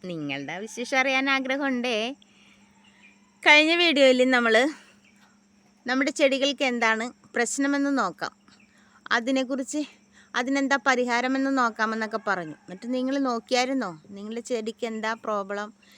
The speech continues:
എന്നൊക്കെ നിങ്ങൾ നോക്കിയോ? പിന്നെ എന്തൊക്കെ ചെയ്തിട്ടും ചെടികൾക്ക് മാറ്റമൊന്നുമില്ല, വീണ്ടും മുരടിച്ച് നിൽക്കുകയാണ്, നശിച്ചു പോകുന്നുണ്ട് എങ്കിൽ നിങ്ങൾ ഒരു കാര്യം ചെയ്യണം.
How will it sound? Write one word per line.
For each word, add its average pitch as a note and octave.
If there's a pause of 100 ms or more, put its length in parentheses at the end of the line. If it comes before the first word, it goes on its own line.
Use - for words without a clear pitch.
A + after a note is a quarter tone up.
(220)
എന്നൊക്കെ A#3
നിങ്ങൾ A#3+
നോക്കിയോ? A3 (1300)
പിന്നെ D4 (200)
എന്തൊക്കെ C#4
ചെയ്തിട്ടും A3+ (640)
ചെടികൾക്ക് C#4
മാറ്റമൊന്നുമില്ല, B3 (240)
വീണ്ടും A#3+
മുരടിച്ച് A#3
നിൽക്കുകയാണ്, A3 (160)
നശിച്ചു G#3+
പോകുന്നുണ്ട് A3+ (200)
എങ്കിൽ F#3 (880)
നിങ്ങൾ A#3 (420)
ഒരു A#3
കാര്യം G#3+
ചെയ്യണം. E3